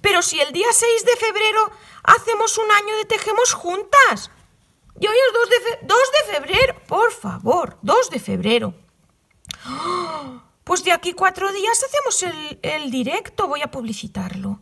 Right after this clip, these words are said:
Sí, sí, sí, sí. ¡Ay, ay, ay, ay! Dos de febrero. Esto lo escondo por aquí y así que no se vea.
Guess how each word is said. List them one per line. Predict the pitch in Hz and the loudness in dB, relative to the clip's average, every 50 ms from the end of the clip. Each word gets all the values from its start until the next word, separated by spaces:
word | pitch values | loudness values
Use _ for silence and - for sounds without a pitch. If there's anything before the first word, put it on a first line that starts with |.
| - - - - - - | -14 -20 -20 -20 -16 -6
Sí, | - - - - - 254 233 233 247 294 392 508 587 | -2 -2 0 0 0 -2 -2 -2 0 2 2 2 2
sí, | - - - 320 | 0 -4 -6 -6
sí, | - - - 269 | -6 -6 -6 -8
sí. | - - - | -8 -8 -4
¡Ay, | - - 320 403 480 508 - 349 | -2 0 2 4 2 2 2 0
ay, | 370 392 381 - - 320 | 0 0 -2 -2 0 0
ay, | 320 339 330 240 247 269 247 | 2 2 2 0 0 0 0
ay! | 254 226 | 0 0
Dos | 202 254 285 339 - | -2 -4 -6 -4 -2
de | 453 466 427 | 0 -2 -2
febrero. | 427 - 254 254 240 220 208 208 233 254 262 269 269 240 247 220 208 - - | -2 -4 -4 -2 -2 -2 -4 -2 -2 -2 -2 -2 -4 -6 -6 -6 -6 -8 -10
Esto | 240 247 - - _ - - - - _ - | -12 -14 -14 -14 _ -20 -20 -20 -20 _ -20
lo | - - - - - | -20 -20 -20 -20 -18
escondo | - - - - - - 104 104 | -18 -18 -16 -14 -12 -12 -12 -12
por | - - | -14 -16
aquí | - - _ - 127 - _ _ - - - _ _ _ | -20 -20 _ -20 -20 -20 _ _ -20 -20 -20 _ _ _
y | - - | -20 -18
así | - - 175 | -18 -16 -12
que | - | -12
no | - - | -10 -10
se | 185 - - | -10 -10 -12
vea. | - - - | -14 -14 -16